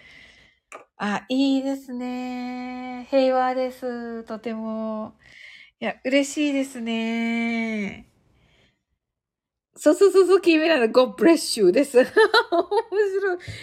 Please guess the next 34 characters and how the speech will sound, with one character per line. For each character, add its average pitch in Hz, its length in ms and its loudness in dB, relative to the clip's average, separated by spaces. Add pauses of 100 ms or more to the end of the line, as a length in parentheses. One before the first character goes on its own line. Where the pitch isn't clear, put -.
(160)
か-、 381 160 -2
ひ 392 120 4
ら 381 160 2
が 392 120 -2
な 392 140 -4
か 392 260 -2
わ 370 220 2
い 392 100 4
い 359 40 4
で 285 120 -4
す 247 160 -14
ね。 220 680 -6 (460)
は 254 160 -2
い、 226 80 -4
こ 294 140 4
う 302 40 8
い 302 40 6
う 302 40 2
感 294 200 -4
じ 262 120 -6
で 262 140 2
ね、 262 200 -6 (240)
は 262 180 -2
い、 - 100 -6 (280)
あ - 80 -8
の、 220 160 2
ラ 240 100 4
イ 269 60 2
ブ 262 60 -2
閉 277 160 2
じ 269 160 -6
た 196 100 2
ら 170 120 -2
ね、 185 340 -6